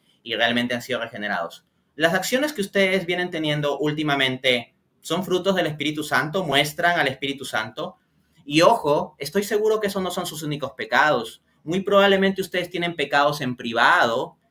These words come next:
Y puede ser que tengan pecados recurrentes y que realizan no solo toda la semana, sino cada dos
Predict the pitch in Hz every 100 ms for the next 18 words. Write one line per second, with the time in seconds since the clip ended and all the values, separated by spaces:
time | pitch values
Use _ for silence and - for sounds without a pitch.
0 | _ - 135 170 180 - 175 170 170 170
1 | 143 147 147 151 139 127 131 120 143 202
2 | 175 151 120 139 156 - 143 131 135 120
3 | 123 143 165 156 151 160 151 147 139 135
4 | - 123 117 127 165 160 151 127 123 123
5 | 120 117 120 151 160 -